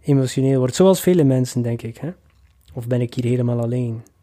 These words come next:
Mensen, dank je wel om te luisteren. Dank je wel om te lezen. En ik spreek jullie, eh,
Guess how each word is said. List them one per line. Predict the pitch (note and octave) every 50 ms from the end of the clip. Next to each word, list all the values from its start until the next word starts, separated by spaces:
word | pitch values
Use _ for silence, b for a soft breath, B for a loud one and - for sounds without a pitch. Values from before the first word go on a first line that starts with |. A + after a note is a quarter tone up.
| _ -
Mensen, | C#3 C#3 D3 C#3 - - C3+ B2 A#2 A2+ -
dank | - C3 C#3 C#3 -
je | D3
wel | C#3 C3+ C3
om | C3 B2+
te | - B2+
luisteren. | B2 B2 B2 B2+ B2 - - - A#2 A2+ A2 A2+ A2+ -
Dank | - C#3+ D3 C#3
je | - C#3+
wel | C3 B2+ B2+
om | B2+ B2+
te | A#2+ - A#2+
lezen. | A#2+ A#2+ A#2+ A#2+ A#2 A2+ A2+ A2+ A2+ A#2 - _ _
En | - - B2
ik | A#2+ -
spreek | - - - C3 C3 B2
jullie, | - C3 B2 A#2+ A#2+ A#2+ A#2+ A#2 A#2+ - _ - -
eh, | - A#2+ A#2 A#2 A#2 A#2 A2+ A2+